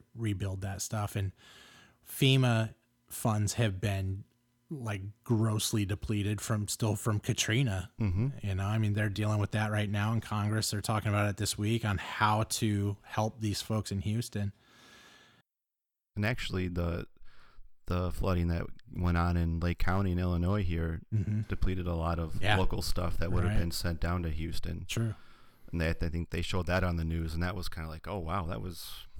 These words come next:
Speaker 2: was, like, a month ago," you know?
Speaker 1: Yeah.
Speaker 2: But, yeah, they were, you know, a lot, they didn't have as much that they normally would have.
Speaker 1: It's, uh, it's, it's gonna take years. It's gonna take years to rebuild Houston, and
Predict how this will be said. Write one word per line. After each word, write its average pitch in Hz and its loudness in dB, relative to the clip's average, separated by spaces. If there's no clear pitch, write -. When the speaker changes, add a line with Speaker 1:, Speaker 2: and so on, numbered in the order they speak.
Speaker 2:
was, 95 -10
like, 85 -10
a 85 -10
month 87 -8
ago," 143 -10
you - -8
know? 117 -6
Speaker 1:
Yeah. 110 2
Speaker 2:
But, 85 2
yeah, 107 -2
they 92 0
were, 101 -2
you 90 -4
know, 87 -4
a - -10
lot, - -8
they 92 -4
didn't 82 -4
have 90 -2
as 85 -2
much - -4
that 87 -10
they 90 -4
normally 90 0
would 98 -2
have. 80 -4
Speaker 1:
It's, - -4
uh, 101 -4
it's, - -10
it's 135 2
gonna 120 2
take 113 -2
years. 101 -2
It's 120 -4
gonna 110 0
take 107 -2
years 104 0
to - -4
rebuild 101 0
Houston, 104 -2
and 98 -4